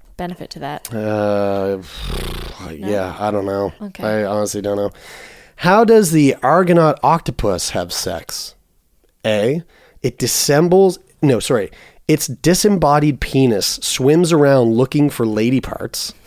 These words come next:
Speaker 2: Jesus. Uh, B, via mind meld. So, like, telepathy fucking. Or C, with a penis on a very,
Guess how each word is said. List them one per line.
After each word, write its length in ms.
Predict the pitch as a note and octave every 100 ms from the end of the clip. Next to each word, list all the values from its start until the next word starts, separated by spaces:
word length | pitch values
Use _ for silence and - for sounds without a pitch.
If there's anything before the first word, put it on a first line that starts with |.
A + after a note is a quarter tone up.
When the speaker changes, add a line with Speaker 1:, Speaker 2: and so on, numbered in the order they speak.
| - - - _ -
Speaker 2:
Jesus. 720 | - - - - - - - - _ - - - - - - _ -
Uh, 280 | B2 B2 A#2
B, 480 | B2 C3 D3+ C3+ G2
via 300 | G#2 C3+ E3
mind 600 | C3+ B2+ B2+ D3+ F3 D3
meld. 520 | A2 F#2 F#2 C3 - - _ _ _
So, 160 | - G#2+
like, 280 | G2+ F2+ -
telepathy 600 | - G#2+ A2 A#2 G#2 -
fucking. 560 | - F#2 F#2+ A2 C#3 - - _ - _ _ _
Or 140 | C3 B2
C, 460 | - G#3 F#3 A2 -
with 180 | A#2+
a 40 | C#3+
penis 500 | - D#3 G#3 A#3 -
on 160 | C#3 B2+
a 60 |
very, 480 | A2 G#2+ C3 D#3 E3+